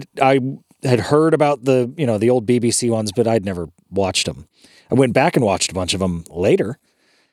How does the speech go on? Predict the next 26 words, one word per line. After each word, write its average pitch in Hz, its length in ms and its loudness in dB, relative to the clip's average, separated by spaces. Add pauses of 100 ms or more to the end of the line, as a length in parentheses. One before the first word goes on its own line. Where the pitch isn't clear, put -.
(240)
but, 120 320 2
uh, 95 400 0 (200)
I, 156 220 4
I 196 100 4
thought 233 200 2
he, 220 240 0
I 165 140 2
thought 214 160 0
he 214 80 2
did 196 180 0
a 202 80 0
good 190 180 0
job 190 320 0
and, 143 160 -2
and 127 420 -6
brought 131 280 4
a, 123 80 2
like, 120 420 0
a, 101 180 0 (100)
or 123 200 2
a 120 60 4
unique 147 540 0 (260)
face 131 420 2
for - 140 -4
the 98 80 -4
Doctor. - 440 -6